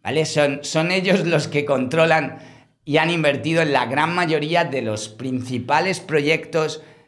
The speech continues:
cripto, blockchain que existen a nivel mundial. Y ha estado al borde de la quiebra durante innumerables ocasiones. ¿Por qué? A través de sus filiales, sobre todo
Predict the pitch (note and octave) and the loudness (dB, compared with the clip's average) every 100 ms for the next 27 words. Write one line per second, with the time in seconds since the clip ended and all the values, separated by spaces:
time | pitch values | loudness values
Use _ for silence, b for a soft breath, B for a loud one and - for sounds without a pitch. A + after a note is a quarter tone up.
0 | _ E3 E3 E3+ E3 D#3+ D3+ C3+ - A2 | _ -4 -2 -4 -2 0 0 -2 -8 -2
1 | D3 D#3+ D#3+ - D3+ D3 D3 - B2+ A2+ | 2 2 0 -2 0 -2 -6 -8 -6 -6
2 | - E3+ - E3 D3 C3 B2+ B2+ B2+ B2+ | -6 -6 -2 0 0 0 0 2 2 0
3 | A#2+ A2 F#2 C#2 B B - F#3+ F#3+ - | 0 -2 -2 -6 B B -2 2 2 2
4 | D#4 C#4 F#3 D#3+ F#3+ - A#3 A3+ E3 A#2+ | 4 4 4 2 6 6 6 2 -2 -4
5 | B2+ D#3 A3 G#3+ A#2 E2+ - b b b | -6 -4 0 0 -2 -8 -16 b b b
6 | b C3 F#3+ F3 D#3+ D#3 D3+ D3 - F#3+ | b 0 4 6 4 2 0 -2 -2 4
7 | F#3+ G3+ G3 E3 E3 G#3+ A3+ E3 C3+ D#3+ | 6 6 6 4 4 2 2 -2 -2 -2
8 | C#3+ C#3 - E3 C#3 A2 - D3 A#2 G#3 | 0 -2 2 2 2 -2 0 0 2 2
9 | A3 D#3+ D#3+ G3 F3+ F3 F3 E3+ E3+ E3 | 2 2 2 2 0 0 -4 0 0 2
10 | D#3 B2 B2 - D3+ D3+ D3 G3 G3 G3 | 2 0 -2 0 2 0 2 2 4 -2